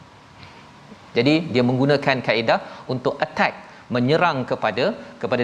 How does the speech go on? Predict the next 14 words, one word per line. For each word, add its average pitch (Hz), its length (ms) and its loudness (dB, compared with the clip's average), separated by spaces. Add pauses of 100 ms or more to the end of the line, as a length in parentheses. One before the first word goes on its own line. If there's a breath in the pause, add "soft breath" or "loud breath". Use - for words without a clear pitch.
Nabi 120 220 0
Musa 147 260 0 (140)
dan 113 140 2
juga 113 100 -2 (100)
Nabi 107 180 -2
Harun 127 320 2
dengan 135 220 -2
satu 175 220 -2
soalan 139 260 2
ringkas 180 320 2
saja. 95 200 -4 (500 loud breath)
"Fama 143 300 2 (180)
balul 202 400 2 (160)
qurunil 156 680 2